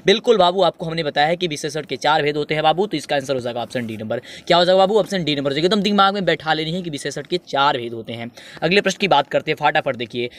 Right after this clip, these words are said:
अगला प्रश्न देखिए, कह रहा है कि कुंवर नारायण रचित पाठ है। कुंवर नारायण रचित पाठ कहने का मतलब क्या है कि कुंवर नारायण द्वारा कौन सी पाठ की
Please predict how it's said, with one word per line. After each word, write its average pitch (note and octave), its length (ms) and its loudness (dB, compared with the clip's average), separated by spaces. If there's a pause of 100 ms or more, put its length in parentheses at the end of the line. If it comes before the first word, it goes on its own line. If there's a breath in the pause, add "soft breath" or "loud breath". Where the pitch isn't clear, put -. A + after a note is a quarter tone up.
(160 loud breath)
अगला F3+ 200 4
प्रश्न F#3+ 200 -4
देखिए, G3 200 -2
कह G3 100 2
रहा F#3 80 4
है G3 60 2
कि G3 120 -12
कुंवर F#3+ 320 2
नारायण D#3+ 340 0
रचित D3 280 -4
पाठ A#2+ 260 -4
है। A#2+ 140 -2 (300 loud breath)
कुंवर G#3+ 260 4
नारायण F#3 340 2
रचित F3 260 -2
पाठ F3 220 2
कहने D#3+ 200 -4
का E3 100 0
मतलब D3+ 320 -4
क्या E3 120 2
है F3 60 4
कि F#3 120 -6
कुंवर E3 300 0
नारायण D3+ 300 2
द्वारा D3 240 2
कौन D3 220 -2
सी D#3+ 120 -8
पाठ B2 300 -2
की D#3 260 -2